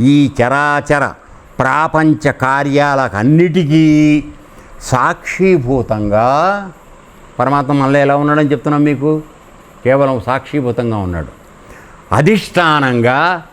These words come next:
ఆడెవడో మన అడిగాడు పొద్దున, "అధిష్టాన దేవత ఎవడండి?" అని. అర్థమైందా?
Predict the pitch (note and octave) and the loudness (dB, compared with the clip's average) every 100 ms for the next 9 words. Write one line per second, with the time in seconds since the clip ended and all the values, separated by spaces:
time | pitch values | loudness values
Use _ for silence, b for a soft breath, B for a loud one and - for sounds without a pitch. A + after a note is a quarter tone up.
0 | - B2 D3 D3+ D3 C#3 C3 C#3+ C3 A2 | -6 0 2 2 0 0 0 0 0 0
1 | A#2 G#2+ D#2+ B2 D3+ B2 D3 C3+ A#2 A#2+ | -2 -4 -4 -2 0 0 0 0 2 0
2 | A#2 A2+ A2+ A2+ G#2 F#2+ E2 D#2 - - | 0 0 0 0 -2 -4 -6 -10 -16 -20
3 | - - - - - - - - - - | -20 -20 -20 -20 -20 -20 -20 -20 -20 -20
4 | - - - - - G3+ G#3+ E3+ G#2+ | -20 -20 -20 -8 -2 0 2 2 0